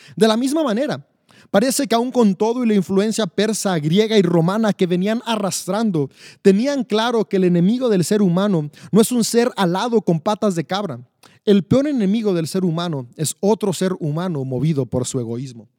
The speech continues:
Cuando el autor de la carta de Efesios escribe, "Pues no luchamos contra enemigos de carne y hueso,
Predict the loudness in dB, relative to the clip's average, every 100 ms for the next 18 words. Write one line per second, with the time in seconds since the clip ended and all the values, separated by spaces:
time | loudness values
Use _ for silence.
0 | _ _ _ _ -20 0 4 4 4 2
1 | 0 -2 -2 -6 -4 -4 -4 -2 -2 -2
2 | -2 -4 -4 -8 -8 -10 -6 -4 -4 -6
3 | _ -20 0 2 4 6 4 4 0 -2
4 | -2 -4 -6 -2 0 2 2 2 0 0
5 | 0 -2 -2 -2 0 0 -2 -2 0 0
6 | -2 -6